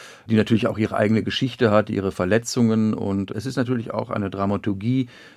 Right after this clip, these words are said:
der Persönlichkeitsentwicklung und Entfaltung, die ich da anlegen wollte, weil es sollte mit ihm ja auch was geschehen. Also er soll ja sozusagen so nach Art einer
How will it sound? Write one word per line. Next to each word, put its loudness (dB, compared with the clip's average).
der 2
Persönlichkeitsentwicklung 4
und 0
Entfaltung, 0
die -4
ich -10
da 2
anlegen 2
wollte, 2
weil 2
es -4
sollte 4
mit 6
ihm 8
ja 10
auch 2
was 0
geschehen. 4
Also -6
er -2
soll -4
ja 0
sozusagen -4
so -8
nach -4
Art 0
einer 0